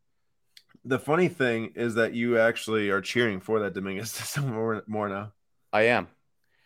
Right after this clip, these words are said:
Speaker 2: And, uh, yes, Brooke, I actually, my brother was in the Navy, used to live out there, and we went to a game, and it just so happened the Brewers were in town the same time we were in town. So we got to watch the Brewers play the Mariners. The Brewers go to the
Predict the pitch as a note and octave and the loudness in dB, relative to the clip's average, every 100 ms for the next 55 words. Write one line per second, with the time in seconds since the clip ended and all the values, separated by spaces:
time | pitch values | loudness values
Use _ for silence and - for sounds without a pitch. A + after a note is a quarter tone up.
0 | _ _ - C3 C3+ C3+ C3 B2+ G#2 C3+ | _ _ 2 4 6 8 8 6 2 4
1 | D3 G#3+ E3 - B2+ B2 A2 B2 C3+ D#3+ | 4 4 0 -4 2 4 4 2 2 2
2 | - C#3+ C3 A#2 - B2+ B2 C#3+ C#3 C3 | -2 -2 0 -2 -6 -6 0 0 2 0
3 | B2+ B2+ B2 A#2+ B2 A#2+ A#2+ A#2 - A#2+ | -2 -4 -2 2 2 2 -2 -4 -2 0
4 | A2+ G#2+ - G#2+ G2+ G#2 _ _ - F3 | 2 0 2 2 2 -2 _ _ -16 -6
5 | G#2 G#2+ G#2+ G#2 A2+ A#2 A#2+ A2 A#2 G#2+ | -2 0 0 -2 -4 -2 -2 -2 -4 -2
6 | A2 A2+ A2 G#2 G#2+ G#2+ G#2+ G#2 - - | 0 2 2 0 -4 -4 -4 -4 -10 -18
7 | B2 D3 D3 D#3+ C#3 C3+ C3+ C3+ B2 A#2 | -2 0 2 0 4 4 4 2 -2 0
8 | C3 B2+ B2 B2 A2+ G#2+ B2+ A#2+ A2 - | 2 2 2 0 0 0 -2 -2 -2 -2
9 | B2+ A#2+ B2 A2+ A2 B2+ A#2 G#2+ A#2 G#2+ | 0 0 -2 -2 2 4 4 2 0 0
10 | G2+ A2+ C#3 D3 C#3 C#3 C3+ A2+ A#2+ B2 | -2 -4 0 0 2 2 2 -2 2 4
11 | C3+ - C3 A#2 A#2+ B2+ A2 F#2+ - - | 2 2 2 4 6 6 4 0 -4 -14
12 | _ - _ G2+ B2+ D3 C#3+ B2 B2 C3 | _ -20 _ -4 4 6 4 2 6 8
13 | C3+ B2+ A#2+ A#2 A2 A2 | 8 4 2 4 4 4